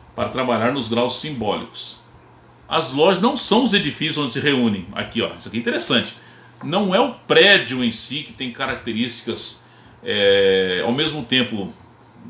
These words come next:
gregas, que é aqueles pilares, que eu acho, eu acho bonito aquela gente. Aqui em São José dos Campos já, eu já vi, já passei.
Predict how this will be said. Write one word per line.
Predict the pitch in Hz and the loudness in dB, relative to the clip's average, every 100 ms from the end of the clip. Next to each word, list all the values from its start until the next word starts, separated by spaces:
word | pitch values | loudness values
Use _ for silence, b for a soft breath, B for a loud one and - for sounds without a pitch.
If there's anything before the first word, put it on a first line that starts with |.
| - - | -14 -2
gregas, | 113 110 120 214 | 2 4 2 0
que | - 92 | -4 -10
é | |
aqueles | - 82 - | -14 -14 -14
pilares, | 98 87 92 120 120 - | -12 -8 -6 -4 -6 -6
que | |
eu | 101 | -8
acho, | 143 | -4
eu | 185 285 | 0 2
acho | 254 | 0
bonito | 254 233 233 | 2 0 2
aquela | 147 101 | -2 -4
gente. | 95 - B B B B - | -6 -12 B B B B -10
Aqui | 101 117 | -8 -4
em | |
São | 113 104 | -4 -4
José | 95 | -4
dos | - | -4
Campos | 101 | -4
já, | 98 92 - | -4 -6 -6
eu | 95 | -4
já | 101 | -4
vi, | 92 107 123 | -2 -2 -2
já | 101 | -4
passei. | 87 92 117 120 | -8 -4 -2 0